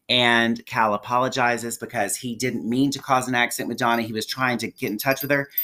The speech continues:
What he wanted to do was he knew that Myra was innocent, and he was trying to talk to her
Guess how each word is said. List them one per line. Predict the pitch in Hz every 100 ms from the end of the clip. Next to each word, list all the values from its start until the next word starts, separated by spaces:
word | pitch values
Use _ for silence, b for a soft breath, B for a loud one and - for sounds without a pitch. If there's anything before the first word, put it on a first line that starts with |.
| B B
What | 127 120
he | - 226
wanted | 220 170 135
to | - 113
do | 123
was | 113 110
he | - 196 208 185
knew | 139 151 180 120 95 92 - b _
that | 117 120
Myra | 131 135 120
was | 107 -
innocent, | 123 127 113 98
and | 101 104
he | - 165
was | 160
trying | - 143 131 117
to | 107
talk | - 127 139
to | -
her | 107 95 101